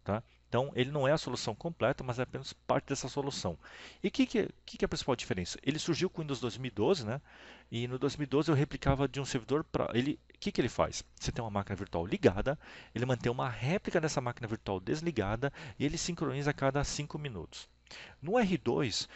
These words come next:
nós percebemos que muita gente tava utilizando esse ambiente aqui em, dentro da rede local, né? Porque ele é feito pra replicar um servidor A numa, num site A, com um servidor B num outro, uma outra localidade.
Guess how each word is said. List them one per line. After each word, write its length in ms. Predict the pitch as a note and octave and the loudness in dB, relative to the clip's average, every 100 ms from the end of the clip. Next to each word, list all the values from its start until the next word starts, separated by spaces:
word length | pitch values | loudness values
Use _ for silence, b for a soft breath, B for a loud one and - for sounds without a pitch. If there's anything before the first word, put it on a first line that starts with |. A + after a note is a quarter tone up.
| B | B
nós 140 | C#3+ - | -4 -2
percebemos 480 | D3 C3+ B2+ D3+ | 0 0 0 -2
que 100 | - | -6
muita 240 | C#3+ G3 E3 | -8 0 0
gente 300 | B2+ D#3+ - | 0 -4 -2
tava 180 | C#3 C#3+ | -2 -2
utilizando 480 | C#3 A#2 C3 C#3+ - | -6 -4 -2 -2 -2
esse 240 | A#2+ - | -4 -4
ambiente 300 | A#2 A2+ - | -6 -6 -6
aqui 260 | - C3+ D#3+ - | -10 -10 -12 -8
em, 320 | E3 F3+ - | -6 -6 -10
dentro 280 | B2 E3 G3+ | 2 2 4
da 60 | E3+ | 0
rede 180 | F3+ F#3 | 0 -2
local, 420 | G3+ - D#3 D3+ - | -2 0 0 -2 -6
né? 180 | A#2 C#3+ B B B - | -6 -6 B B B -4
Porque 200 | C#3 F3 | 2 4
ele 80 | |
é 40 | F3 | 4
feito 180 | F#3 F3 | 4 4
pra 80 | |
replicar 300 | D#3 D#3+ - | 2 2 0
um 60 | A#2+ | 0
servidor 340 | - A2 G#2 - | 0 2 2 2
A 220 | A#2 B2+ - | -2 -2 -4
numa, 280 | G#2+ G#2 G2 | -8 -4 -4
num 140 | G2+ G2 | -4 -4
site 460 | - G2 - C#3+ | 2 2 2 0
A, 180 | B2 E3+ B B B | 0 -4 B B B
com 100 | G#3+ | -4
um 40 | |
servidor 340 | G#3+ G3+ F3 D#3+ | 0 4 4 6
B 180 | B2+ D3 | 4 4
num 240 | F#3 D#3+ | 2 2
outro, 260 | C#3+ - F3 | 2 2 -2
uma 160 | C#3+ | 2
outra 240 | C3 D3+ E3 | 2 2 0
localidade. 680 | E3+ E3 D#3 A2 G2 - | 0 -2 2 2 2 -4